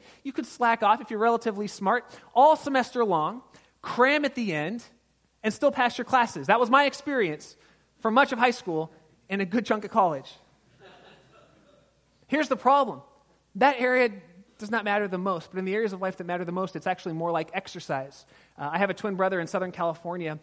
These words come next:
and a few years ago, before I started exercising regularly, he was already exercising, and,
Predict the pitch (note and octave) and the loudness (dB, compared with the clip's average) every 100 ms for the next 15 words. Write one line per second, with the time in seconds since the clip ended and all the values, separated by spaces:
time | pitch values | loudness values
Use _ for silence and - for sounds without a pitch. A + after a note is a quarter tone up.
0 | - - F3 E3+ A3+ A3 G3+ A3 G#3 F3+ | -14 -8 -8 -4 -4 0 2 0 -2 0
1 | D#3 E3 E3 E3+ F#3 - G3 F3+ F3 G3 | 0 0 -2 0 2 2 -2 -2 -6 -6
2 | - F3+ F3 D#3+ F#3 G3 F3+ E3 F3 E3 | -2 0 0 0 0 0 0 0 -4 -4
3 | - A#3+ G3+ G3+ G3 G3+ G3 F3 - F#3+ | -2 -2 2 2 4 2 0 -4 -4 -8
4 | - D3+ D3 D#3 D3 | -2 -2 -2 -6 -8